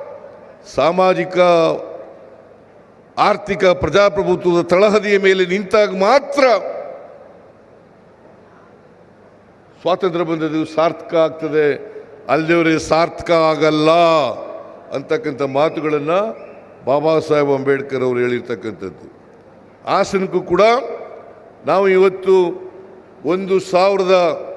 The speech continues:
ಮುನ್ನೂರ ನಲವತ್ನಾಲ್ಕು ಕೋಟಿ,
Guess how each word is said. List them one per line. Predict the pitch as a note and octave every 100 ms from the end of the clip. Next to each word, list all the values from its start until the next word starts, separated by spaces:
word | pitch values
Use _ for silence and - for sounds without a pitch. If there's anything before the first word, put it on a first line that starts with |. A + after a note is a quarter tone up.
| - - - - - - - - - - -
ಮುನ್ನೂರ | D#3 F3+ G3+ G#3 G3
ನಲವತ್ನಾಲ್ಕು | E3+ E3+ F#3 F#3+ - D#3 F3+ F3 E3+ - E3
ಕೋಟಿ, | - - - F#3+ G#3 F#3+ C3+